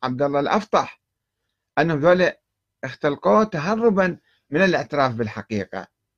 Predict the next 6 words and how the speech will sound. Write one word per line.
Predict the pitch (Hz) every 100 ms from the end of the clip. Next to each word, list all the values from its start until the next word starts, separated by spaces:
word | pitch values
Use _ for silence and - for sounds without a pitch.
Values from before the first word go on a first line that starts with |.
| _ _ -
فلماذا | 170 175 208 220 202
لا | 190 208
يراجعون | 202 170 160 147 160 143
أنفسهم | 135 160 175 160 143 143 _ _ _
ويعترفوا | 151 170 156 170 175 180 156 160
هم | 185 202